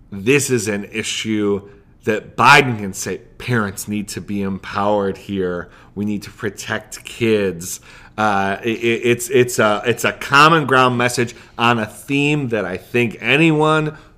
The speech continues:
with clear eyes <laughs> who's been, who has watched our politics over the last two years, like, if you don't understand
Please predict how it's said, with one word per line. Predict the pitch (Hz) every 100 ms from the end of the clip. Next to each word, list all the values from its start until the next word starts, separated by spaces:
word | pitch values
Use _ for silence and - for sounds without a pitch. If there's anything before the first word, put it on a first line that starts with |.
| -
with | 95 - -
clear | - 120 170 208 196
eyes | 151 147 143 139 123
<laughs> | -
who's | 151 123
been, | 123 143 123 - -
who | 156 135 143 131 113
has | 110 110
watched | 107 123 151 165
our | 160
politics | 160 175 165 156
over | 156 139
the | 139
last | 139 131
two | 143
years, | 131 131 - -
like, | 107
if | 101
you | 104 143
don't | 190 185 175
understand | 180 165 - 170 139 123 110